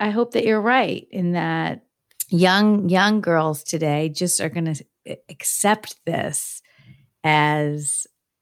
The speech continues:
yes, of course. Why shouldn't there be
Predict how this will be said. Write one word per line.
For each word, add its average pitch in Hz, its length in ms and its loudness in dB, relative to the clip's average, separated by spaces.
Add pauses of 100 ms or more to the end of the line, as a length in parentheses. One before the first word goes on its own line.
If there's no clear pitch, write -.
yes, - 720 -4
of - 100 -12
course. - 800 -6 (160)
Why 185 240 -2
shouldn't 359 380 -2
there 165 140 0
be 170 480 -2